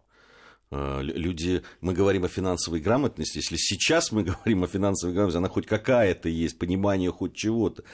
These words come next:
Ты вспомни, тогда же советские люди, они были девственны в этом смысле. С ними можно было де-, это что в детском саду, понимаешь, там, а, приватизацию устраивать.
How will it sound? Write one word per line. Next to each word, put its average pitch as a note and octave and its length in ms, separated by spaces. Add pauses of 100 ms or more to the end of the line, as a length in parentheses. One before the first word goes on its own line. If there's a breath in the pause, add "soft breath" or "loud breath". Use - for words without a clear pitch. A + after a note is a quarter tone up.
(120)
Ты G2+ 80
вспомни, A#2+ 420
тогда F#2 300
же G2+ 160 (180 loud breath)
советские A#2+ 460
люди, C#3 180
они A2 140
были B2 180
девственны A#2+ 640
в F2+ 60
этом E2+ 240
смысле. - 420 (160 soft breath)
С - 140
ними C3+ 120
можно D3 300
было D3+ 220
де-, B2 120 (280 loud breath)
это D3+ 200
что D#3+ 200
в C3+ 40
детском F3 360
саду, F3+ 420
понимаешь, A2 520
там, E2 340
а, E2 140
приватизацию A2 680
устраивать. C2 560